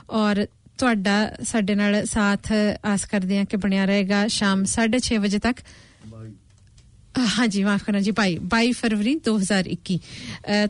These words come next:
Speaker 1: ਤੋ, ਅਮ, ਅ, ਨਾਲ ਸਟੂਡੀਓ 'ਚ ਸਾਥੀ ਨਛੱਤਰ ਸਿੰਘ ਜੀ ਵੀ ਨੇ, ਅ, ਜਿਹੜੇ ਕਿ, ਅ, ਬ-, ਲਗਾਤਾਰਤਾ ਨਾਲ ਸਾਡੇ ਨਾਲ ਸ਼ਾਮਲ ਹੁੰਦੇ ਨੇ ਪ੍ਰੋਗਰਾਮਾਂ 'ਚ। ਭਾਰਤੀ ਜੀ ਵੀ, ਅ, ਨਾਲ ਹੋ ਗਏ ਨੇ ਸਾਡੇ।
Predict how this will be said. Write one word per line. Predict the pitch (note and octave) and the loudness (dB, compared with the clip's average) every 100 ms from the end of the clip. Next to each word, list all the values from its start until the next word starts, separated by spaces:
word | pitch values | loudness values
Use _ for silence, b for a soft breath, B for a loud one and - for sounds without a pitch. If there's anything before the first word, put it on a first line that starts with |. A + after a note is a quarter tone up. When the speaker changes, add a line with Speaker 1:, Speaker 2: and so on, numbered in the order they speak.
| - | 0
Speaker 1:
ਤੋ, | A#3 A3+ A3+ A3+ G#3 - A3 | 2 2 2 2 0 0 0
ਅਮ, | G#3+ G#3 | 2 0
ਅ, | - - - A#3+ A3+ | -4 -16 -6 0 2
ਨਾਲ | A3 G#3 G#3+ | 4 2 2
ਸਟੂਡੀਓ | - B3 G#3+ A3+ | 0 0 2 0
'ਚ | A#3 | 0
ਸਾਥੀ | A3+ A3 - A3+ | 0 -2 0 0
ਨਛੱਤਰ | G#3+ A3 - | 0 -2 -2
ਸਿੰਘ | G3+ A#3 A3+ | -2 0 0
ਜੀ | G#3+ A#3 | 2 2
ਵੀ | A3+ | 2
ਨੇ, | A3+ | 0
ਅ, | B3 - B3 - A3+ G#3+ G#3 G#3+ G#3 - - | -2 -8 -16 -6 -2 2 2 2 0 -2 -10
ਜਿਹੜੇ | - A3 G#3+ | -4 -2 0
ਕਿ, | G#3+ A3 G#3+ G#3+ G#3 | -2 0 2 2 2
ਅ, | - G#3 | 0 -2
ਬ-, | G3+ - B3+ G3+ G#3 - A#3+ | -4 -8 -10 -8 -8 -8 -2
ਲਗਾਤਾਰਤਾ | G#3+ G3+ G3+ G#3+ G3+ - A3+ | 0 2 0 0 0 0 0
ਨਾਲ | A3 G#3+ A3 | 2 2 0
ਸਾਡੇ | A#3 G#3 G3+ | 0 0 2
ਨਾਲ | G3+ G#3 G#3 | 2 2 2
ਸ਼ਾਮਲ | A3 G#3+ G3+ G#3 | 0 0 2 2
ਹੁੰਦੇ | A3+ G#3 | 2 2
ਨੇ | G3+ | 0
ਪ੍ਰੋਗਰਾਮਾਂ | G#3+ G3+ G#3 G#3 G#3 | 0 0 2 2 0
'ਚ। | A3 | 0
ਭਾਰਤੀ | G#3 G#3+ - F#3+ | 0 -2 -2 -2
ਜੀ | A3 | 0
ਵੀ, | G#3 A3+ A3 G#3 | 0 2 0 2
ਅ, | A3 G#3 - - | 2 0 -2 -4
ਨਾਲ | A3+ G3+ | 0 2
ਹੋ | G#3 | 2
ਗਏ | G3+ | 0
ਨੇ | G3 G#3 | 0 0
ਸਾਡੇ। | G#3+ G#3 | 0 0